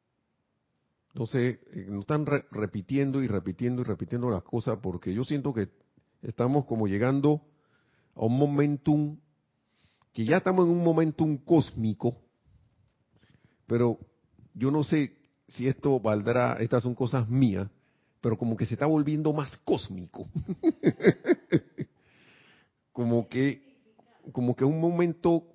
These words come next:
estamos como llegando cada vez más a unos momen-, un momento como cumbre, como humanidad,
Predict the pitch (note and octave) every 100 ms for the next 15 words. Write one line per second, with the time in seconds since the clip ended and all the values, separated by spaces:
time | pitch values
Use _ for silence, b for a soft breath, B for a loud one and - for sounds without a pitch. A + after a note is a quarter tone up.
0 | _ _ - C#3 E3+ D#3+ B2+ A#2 B2 D3
1 | D#3+ D#3+ - D#3+ D#3 D#3+ D#3+ D#3+ D#3+ E3
2 | D3+ A#2+ B2 D3 - C#3 D3 D#3 E3 D#3+
3 | A2 F#2+ F2+ A#3+ C#3+ F2+ E2 D2+ _ _
4 | _ _ _ - A#2+ A2+ A2+ G#2 G2+ F#2+
5 | E2+ E2